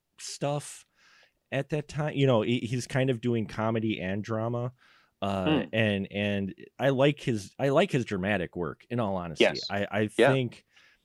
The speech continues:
Speaker 1: I honestly think that his dramatic work, uh, far surpassed his comedic work.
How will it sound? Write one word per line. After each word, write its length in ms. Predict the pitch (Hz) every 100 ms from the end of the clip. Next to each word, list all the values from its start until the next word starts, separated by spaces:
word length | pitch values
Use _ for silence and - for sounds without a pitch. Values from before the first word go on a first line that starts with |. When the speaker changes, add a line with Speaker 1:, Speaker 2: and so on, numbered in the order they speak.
| _ -
Speaker 1:
I 180 | 107 131
honestly 420 | 123 117 - 117 101
think 280 | 110 104
that 120 | - 95
his 160 | 87
dramatic 480 | - 90 92 95 -
work, 400 | 95 92 - - -
uh, 240 | 90 82
far 340 | - - 104 107
surpassed 760 | - 95 - 101 90 87 -
his 360 | - 98 87 -
comedic 560 | - 90 143 127 - 87
work. 360 | 87 82 _